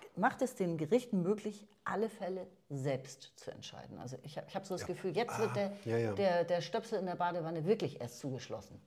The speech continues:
Speaker 2: Genau.
Speaker 1: Das
Speaker 2: Ja.
Speaker 1: ist so das i-Tüpfelchen, oder um andere blöde Vergleiche zu bringen,
Speaker 2: Genau.
Speaker 1: das i-Tüpfelchen auf dieser operativen Schließung ist,
Speaker 2: Ja.
Speaker 1: ähm,
Speaker 2: Absolut
Speaker 1: jetzt
Speaker 2: richtig.
Speaker 1: können sie ja sagen, ich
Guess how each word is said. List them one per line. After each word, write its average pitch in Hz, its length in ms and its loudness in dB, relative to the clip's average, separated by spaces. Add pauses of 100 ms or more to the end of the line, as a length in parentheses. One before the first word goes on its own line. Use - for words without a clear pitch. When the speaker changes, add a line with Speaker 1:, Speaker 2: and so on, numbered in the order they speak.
Speaker 2:
Genau. 104 240 0 (260)
Speaker 1:
Das 220 200 4
Speaker 2:
Ja. 233 60 6
Speaker 1:
ist 220 100 -2
so 226 60 6
das 208 280 -2
i-Tüpfelchen, 226 880 2
oder 180 220 2
um 190 80 0
andere 175 260 0
blöde 170 420 2
Vergleiche 175 600 0
zu 170 160 0
bringen, 196 400 -2
Speaker 2:
Genau. 113 360 6
Speaker 1:
das 185 200 -2 (100)
i-Tüpfelchen 190 640 0
auf 185 120 -4
dieser 175 220 0
operativen 175 560 -4
Schließung 196 580 -2 (240)
ist, - 200 -12 (260)
Speaker 2:
Ja. 196 220 2
Speaker 1:
ähm, 190 260 0 (340)
Speaker 2:
Absolut - 140 2 (120)
Speaker 1:
jetzt 139 180 2
Speaker 2:
richtig. 117 80 0
Speaker 1:
können 254 200 6
sie 220 80 4
ja 190 100 4
sagen, 175 260 0
ich - 260 -10